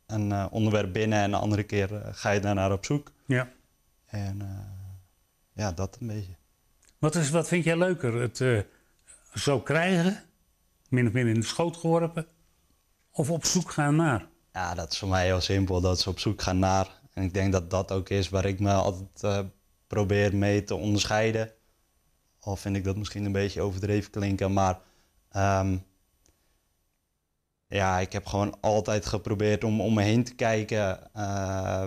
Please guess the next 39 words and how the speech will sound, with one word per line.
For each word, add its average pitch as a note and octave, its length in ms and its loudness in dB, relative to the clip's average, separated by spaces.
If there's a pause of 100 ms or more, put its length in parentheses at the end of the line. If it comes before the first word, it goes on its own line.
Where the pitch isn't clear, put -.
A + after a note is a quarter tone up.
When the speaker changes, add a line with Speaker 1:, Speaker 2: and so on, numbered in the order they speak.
Speaker 1:
waar G#2+ 260 2
ik A2 140 -4
ook G#2+ 180 -2
was A#2 260 0
hier A2 180 0
in A2 100 0
de G#2+ 60 0
regio. G#2 440 2
Al G2+ 80 4
was A2 160 0
het A2 140 -6
op G2+ 120 -8
een G2 160 -8
kermis, A2+ 560 2
al G#2 100 4
was G#2 160 2
het G#2 140 -8
op, G#2+ 260 -4
eh, G2+ 380 4 (720)
eh, G#2 920 -2 (760)
na-, G#2+ 640 2
langs A#2+ 320 2
de A#2+ 100 4
lijn B2+ 260 2
bij A#2+ 180 2
een A2 80 0
voetbalwedstrijd. A2+ 920 0 (300)
Altijd A2+ 360 0
je A#2+ 100 -2
oren A#2+ 340 2
en A2+ 100 2
ogen B2+ 360 -2
open A#2+ 320 0
houden G#2+ 320 4
en, G#2 260 4
Speaker 2:
Ja. G2+ 400 0
Speaker 1:
eh, G#2+ 140 -6
en, G#2 160 0
eh, G2+ 400 -2